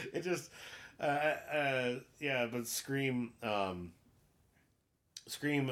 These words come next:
uh, I don't know if you haven't seen it, check it out. It's a fun movie. It's not straight up horror. It's like a,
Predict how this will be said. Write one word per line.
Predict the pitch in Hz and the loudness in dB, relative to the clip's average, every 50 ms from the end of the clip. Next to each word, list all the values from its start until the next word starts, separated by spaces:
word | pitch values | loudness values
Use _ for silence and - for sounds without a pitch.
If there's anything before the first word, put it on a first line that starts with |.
| 127 - 117 | -2 -2 -2
uh, | 113 113 110 110 117 131 | 0 2 2 2 0 0
I | |
don't | 147 170 175 | 0 0 2
know | 175 165 151 131 120 | 2 2 2 0 -2
if | 113 123 113 | -4 -4 -2
you | 143 156 | -2 -2
haven't | 151 147 120 | 0 -2 -2
seen | - - 120 131 131 | -2 -2 -2 0 0
it, | 127 120 117 - _ _ _ _ _ - - | 0 -2 -2 -8 _ _ _ _ _ -14 -6
check | - 147 147 | -4 -2 -2
it | 151 139 | 0 2
out. | 139 139 | 2 0
It's | 113 - | 0 -2
a | 110 | -4
fun | - - 113 120 | 0 0 2 2
movie. | 120 117 117 113 117 | 4 4 4 4 4
It's | 107 131 | 2 2
not | 131 131 127 - - - - - - - - - - | 0 0 0 -4 -14 -20 -20 -20 -20 -20 -20 -20 -14
straight | - - - - 123 123 | -10 -8 -2 0 0 -2
up | 117 117 | -2 -4
horror. | - 202 - 117 120 127 131 135 143 | -2 0 2 2 2 2 2 0 -2
It's | - - - | -2 -4 -4
like | 110 101 | -4 0
a, | 104 104 98 104 | 0 0 0 0